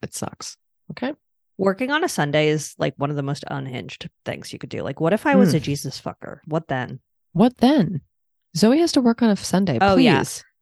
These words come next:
Speaker 1: send her
Speaker 2: Also,
Speaker 1: a million dollars.
Speaker 2: sorry we missed twelve. Sorry, it was twelve weeks of podcasts. It was, like, a bit of a scheduling.
Speaker 1: Yeah,
Speaker 2: Whoops.
Speaker 1: we were really busy. It was hard.
Speaker 2: It was a bit of a scheduling whoopsie doodie dan-,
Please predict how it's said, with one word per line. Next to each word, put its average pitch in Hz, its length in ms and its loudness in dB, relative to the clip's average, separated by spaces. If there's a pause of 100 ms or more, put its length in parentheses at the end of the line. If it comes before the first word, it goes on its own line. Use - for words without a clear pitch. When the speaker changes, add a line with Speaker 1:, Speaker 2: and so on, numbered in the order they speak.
Speaker 1:
send 247 300 0
her 185 480 2 (440)
Speaker 2:
Also, 165 240 4
Speaker 1:
a - 40 6
million 180 160 6
dollars. 131 180 4
Speaker 2:
sorry 160 260 4
we 185 180 2
missed - 440 -4
twelve. 147 760 -2
Sorry, 180 320 -2
it 185 40 0
was 247 260 2
twelve 147 300 0
weeks 143 240 -4
of 143 80 -8
podcasts. - 600 -8
It - 60 -2
was, 196 200 2
like, 220 320 0
a 196 100 2
bit 190 180 4
of 214 140 0
a 180 240 4
scheduling. 160 720 -2 (100)
Speaker 1:
Yeah, 131 80 0
Speaker 2:
Whoops. 170 100 -2
Speaker 1:
we 180 60 2
were 220 180 2
really 180 500 0
busy. 165 760 -8 (360)
It - 680 -14
was 226 100 -2
hard. 175 840 2 (160)
Speaker 2:
It - 40 -4
was 240 120 2
a 277 40 -8
bit 427 200 2
of 415 60 0
a - 40 -6
scheduling 180 400 -2
whoopsie 156 300 -2
doodie 143 300 -2
dan-, 135 200 -6